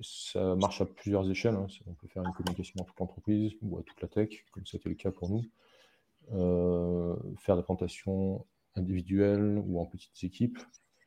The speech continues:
pour expliquer, répondre aux, aux questions.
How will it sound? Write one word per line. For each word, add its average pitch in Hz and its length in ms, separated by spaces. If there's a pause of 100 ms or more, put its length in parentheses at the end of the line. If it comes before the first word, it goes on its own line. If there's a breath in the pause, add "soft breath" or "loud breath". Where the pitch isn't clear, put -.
(380 soft breath)
pour 90 220
expliquer, 107 640
répondre 98 440
aux, 90 180
aux 92 120
questions. 113 520